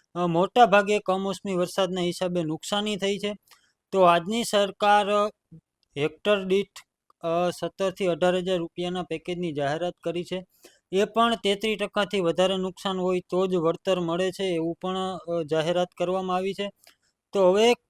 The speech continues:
અ, જે નુકસાની થઈ છે એ તો એક રીતે તો, અ, માપી શકાતી નથી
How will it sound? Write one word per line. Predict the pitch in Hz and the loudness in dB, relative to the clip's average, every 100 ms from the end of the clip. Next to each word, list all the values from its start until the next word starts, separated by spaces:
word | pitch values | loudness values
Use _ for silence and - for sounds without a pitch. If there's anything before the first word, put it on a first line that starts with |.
| 180 | -2
અ, | 196 208 | 2 2
જે | 196 185 220 214 | 0 2 2 2
નુકસાની | 180 - - 247 254 | 0 -2 0 0 0
થઈ | 220 240 | -2 -2
છે | 226 | 0
એ | 247 226 | 0 0
તો | 220 240 240 226 _ | 0 -2 -2 -4 _
એક | 185 208 | -8 -6
રીતે | 208 214 226 | -6 -4 -4
તો, | 220 226 202 _ - | -2 -4 -6 _ -12
અ, | 190 | -6
માપી | 180 175 185 226 | 0 0 0 -4
શકાતી | - 202 208 196 175 | -6 -4 -4 -4 -6
નથી | 156 - | -8 -10